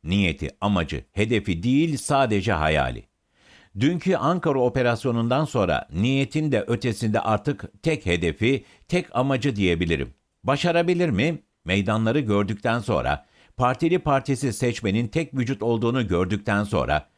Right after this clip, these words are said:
bütün çabalara, bütün siyasi ayak oyunlarına rağmen C H P'nin bölünmediğini, kavga çıkmadığını gördükten sonra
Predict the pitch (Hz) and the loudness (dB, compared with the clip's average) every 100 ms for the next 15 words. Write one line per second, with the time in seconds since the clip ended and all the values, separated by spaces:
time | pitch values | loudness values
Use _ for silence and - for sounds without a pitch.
0 | _ - - 139 147 202 - 120 90 71 | _ -20 -2 -2 0 -2 0 0 0 0
1 | 65 - 76 113 131 175 147 139 117 113 | -2 -6 -4 -2 0 -2 0 0 2 0
2 | - 123 - 90 139 143 123 117 110 117 | 0 -2 2 2 2 0 0 2 0 0
3 | 123 95 67 85 107 - - 90 135 135 | 0 0 0 -2 -2 -8 -14 -2 0 0
4 | 147 143 147 113 95 143 175 139 120 117 | 0 0 2 2 2 2 0 0 0 0
5 | 90 78 _ _ - 139 139 139 202 196 | 0 -4 _ _ -2 0 0 -2 -4 -2
6 | 156 139 131 127 92 80 85 101 120 - | -2 2 2 2 -2 -2 0 2 0 -2
7 | 143 147 131 85 82 110 | -2 -2 0 2 2 0